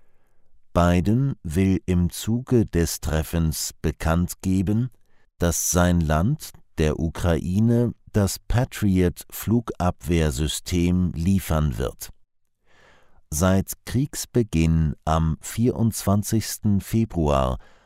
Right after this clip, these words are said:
hat Zelensky sein Land nicht verlassen. Für Auftritte auf der politischen Weltbühne ließ er sich stets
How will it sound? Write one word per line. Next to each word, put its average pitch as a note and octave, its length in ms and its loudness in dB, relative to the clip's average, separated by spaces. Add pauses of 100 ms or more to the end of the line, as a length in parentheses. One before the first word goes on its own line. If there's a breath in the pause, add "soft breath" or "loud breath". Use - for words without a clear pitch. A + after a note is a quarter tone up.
(160 soft breath)
hat D#2+ 320 -2
Zelensky F2 1080 -2
sein G2+ 320 0
Land F#2 600 -2
nicht G2 460 -2
verlassen. F#2+ 760 -4 (1700)
Für D2+ 400 0
Auftritte F#2+ 920 0
auf E2+ 300 0
der E2+ 260 0
politischen F#2 1120 0
Weltbühne E2+ 880 0 (400 soft breath)
ließ G2+ 360 -2
er A2+ 240 0
sich G2 440 -2
stets - 680 -4